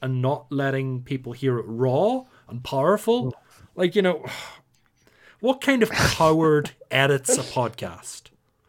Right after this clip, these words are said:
Speaker 1: Would you answer me that?
Speaker 2: Yeah.
Speaker 1: What kind of absolute coward would <laughs> edit a podcast?
Speaker 2: It's like, it's like a writer that uses subtext.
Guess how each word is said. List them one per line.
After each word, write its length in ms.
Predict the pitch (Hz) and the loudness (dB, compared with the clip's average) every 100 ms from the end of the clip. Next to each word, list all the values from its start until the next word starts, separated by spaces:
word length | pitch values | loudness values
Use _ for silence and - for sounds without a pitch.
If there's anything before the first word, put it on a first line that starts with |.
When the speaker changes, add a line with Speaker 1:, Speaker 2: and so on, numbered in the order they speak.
| - - - | -20 -20 -6
Speaker 1:
Would 180 | 170 165 | -2 6
you 100 | 220 | 6
answer 340 | 196 - - | 6 2 0
me 100 | 196 | 2
that? 320 | 127 151 - | 4 2 -2
Speaker 2:
Yeah. 200 | 107 104 | -2 -2
Speaker 1:
What 160 | 131 123 | -2 2
kind 140 | 202 185 | 4 4
of 100 | - | 2
absolute 640 | - 190 - - 226 180 - - _ | 2 2 2 0 2 2 0 -12 _
coward 680 | - - 190 196 156 - - - _ - | -4 6 8 10 8 4 -10 -18 _ -4
would 400 | 127 - 196 - | -4 -2 -4 -2
<laughs> 40 | |
edit 280 | 156 196 156 | 2 2 2
a 80 | 156 | 0
podcast? 360 | - 135 127 127 | 0 -2 -2 -4
Speaker 2:
It's 140 | 107 | 0
like, 200 | 127 127 | 2 2
it's 180 | 127 - | -4 0
like 240 | 131 131 | 2 4
a 80 | 127 | 4
writer 400 | 120 120 123 117 | 4 4 4 2
that 100 | 101 | 0
uses 360 | 104 107 107 - | 0 -2 -2 -6
subtext. 800 | - 101 - 98 - - - | -6 -8 -6 -10 -10 -14 -20